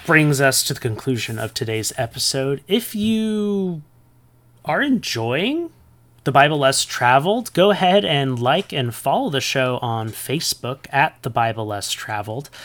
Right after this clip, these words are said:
Um, and, uh, you know, especially if you're enjoying it, go ahead and leave a review.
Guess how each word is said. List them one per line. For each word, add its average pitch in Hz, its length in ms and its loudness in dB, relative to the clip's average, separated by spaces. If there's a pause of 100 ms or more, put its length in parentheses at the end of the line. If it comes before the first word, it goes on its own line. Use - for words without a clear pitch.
(320)
Um, 139 580 4 (600)
and, 160 380 0
uh, 170 460 6 (1080)
you 233 100 -2
know, 196 220 0 (560)
especially 151 800 4
if 117 180 -4
you're 120 180 0
enjoying 127 520 2
it, 175 180 0
go 185 160 4
ahead 202 220 6
and 214 160 2
leave 226 220 2
a 247 160 4
review. 240 460 6